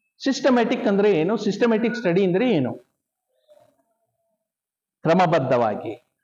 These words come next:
ಬಯಾಲಜಿಯಲ್ಲಿ ಏನ್ ಹೇಳ್ತಾರೆ ಅಂದ್ರೆ ಸಿಸ್ಟಮ್ಯಾಟಿಕ್ಸ್ ಅಂದ್ರೆ ಕ್ಲಾಸಿಫಿಕೇಶನ್, ವರ್ಗೀಕರಣ ಅಂದ್ಬಿಡ್ತಾರೆ. ಓಕೆ, ನಾವು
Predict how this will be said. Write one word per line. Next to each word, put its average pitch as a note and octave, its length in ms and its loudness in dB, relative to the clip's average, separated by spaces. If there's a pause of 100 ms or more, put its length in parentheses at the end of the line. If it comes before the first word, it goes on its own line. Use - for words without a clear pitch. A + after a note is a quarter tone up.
(220)
ಬಯಾಲಜಿಯಲ್ಲಿ G#3+ 580 2
ಏನ್ F3 120 0
ಹೇಳ್ತಾರೆ E3 280 0
ಅಂದ್ರೆ G3 240 -2
ಸಿಸ್ಟಮ್ಯಾಟಿಕ್ಸ್ F3+ 560 0
ಅಂದ್ರೆ F#3 220 0
ಕ್ಲಾಸಿಫಿಕೇಶನ್, D#3 720 0 (100)
ವರ್ಗೀಕರಣ D3 580 2
ಅಂದ್ಬಿಡ್ತಾರೆ. A2+ 440 -4 (540)
ಓಕೆ, E3+ 180 -2 (640)
ನಾವು B3 160 4